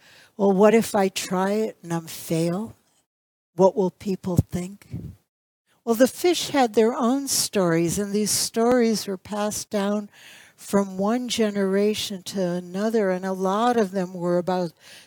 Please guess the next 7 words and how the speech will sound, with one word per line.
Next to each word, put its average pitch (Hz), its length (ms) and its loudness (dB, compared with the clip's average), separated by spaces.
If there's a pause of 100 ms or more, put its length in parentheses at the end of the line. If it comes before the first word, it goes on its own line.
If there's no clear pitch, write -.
(120)
the 196 140 6
horrors 226 1040 2 (500)
out 185 280 -2
in 196 140 -16
that 165 300 -2 (200)
infinite 185 560 -6
ocean. 170 520 -4